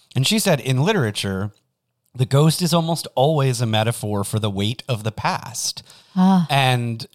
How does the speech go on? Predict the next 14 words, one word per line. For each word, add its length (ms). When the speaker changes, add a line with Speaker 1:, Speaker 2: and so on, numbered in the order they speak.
Speaker 1:
uh, 200
I 60
mean, 100
I 80
think 220
that's 240
what 380
you've 420
brought 240
up 120
a 40
lot. 500
Speaker 2:
Yeah. 60
Speaker 1:
Like, 100